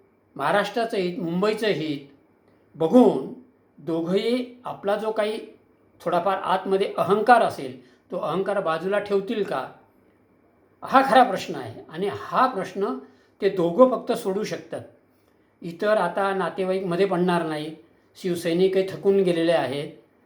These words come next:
आता खुद्द आणि खुद्द निर्णय घ्यायचा आहे, तो राज ठाकरेंनाच घ्यायचा आहे खऱ्या मन-, खऱ्या अर्थाने. आणि उद्धव ठाकरेंना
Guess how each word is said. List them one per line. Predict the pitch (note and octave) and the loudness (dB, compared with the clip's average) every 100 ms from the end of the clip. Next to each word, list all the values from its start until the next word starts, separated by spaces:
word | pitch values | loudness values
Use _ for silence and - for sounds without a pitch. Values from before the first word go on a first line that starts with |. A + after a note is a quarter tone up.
| _ | _
आता | - B2 - - | -12 -6 -6 -4
खुद्द | - B3+ B3+ | -4 2 4
आणि | G3 F#3 F#3+ | 6 2 -2
खुद्द | A3+ G3 | -2 0
निर्णय | G3+ E3+ G#3 A#3+ | 2 2 2 4
घ्यायचा | G3 D#3+ D#3+ | 2 0 -2
आहे, | C#3 | -4
तो | F3 E3 E3 E3 _ _ _ _ _ _ | -4 -4 -4 -10 _ _ _ _ _ _
राज | D3 C#3+ F3 - | -6 -2 -2 -2
ठाकरेंनाच | D#3+ - G3+ A3 | -4 4 6 6
घ्यायचा | E3+ D#3 - D#3 | 4 -4 -4 -4
आहे | C#3+ C#3+ | -4 -6
खऱ्या | D3 C#3 | -4 -4
मन-, | C#3 - | -6 -10
खऱ्या | - G3 G3 | 0 4 4
अर्थाने. | - D#3 C3+ G3 - _ _ _ _ | 4 -4 -4 -8 -12 _ _ _ _
आणि | A3 C4 - | -10 -8 -8
उद्धव | F3+ F3 F#3 | -8 -2 -2
ठाकरेंना | E3+ E3 E3 | -2 -4 -6